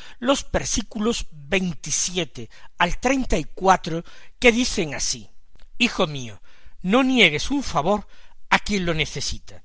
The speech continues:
si está en tu mano concedérselo. Si tienes, no digas al prójimo, 'Anda, vete, mañana te lo daré'". No trames daños contra tu prójimo,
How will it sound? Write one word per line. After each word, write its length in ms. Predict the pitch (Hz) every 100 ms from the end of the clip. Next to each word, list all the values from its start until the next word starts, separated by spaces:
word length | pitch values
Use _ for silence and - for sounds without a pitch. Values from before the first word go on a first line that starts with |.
| -
si 280 | - 165 139
está 260 | - 175
en 100 | 170
tu 160 | - 135
mano 300 | 147 156 151 - - - - -
concedérselo. 960 | 165 147 - 135 120 - - 110 110 - - - - - - - -
Si 240 | - - 214
tienes, 560 | - 311 311 294 - - - -
no 220 | - 254
digas 260 | 220 190 -
al 100 | 160
prójimo, 580 | - 185 - 180 180 180 - - - - -
'Anda, 360 | 196 196 165
vete, 320 | 147 185 - 160
mañana 440 | 160 156 185 170
te 120 | 165
lo 100 | 147
daré'". 280 | 135 113 101 - - - - - - - - - -
No 140 | 156
trames 520 | - 185 190 175 - 143
daños 600 | 202 240 233 247 247 -
contra 500 | - 135 127 147 139
tu 160 | 175
prójimo, 520 | - 214 - 117 107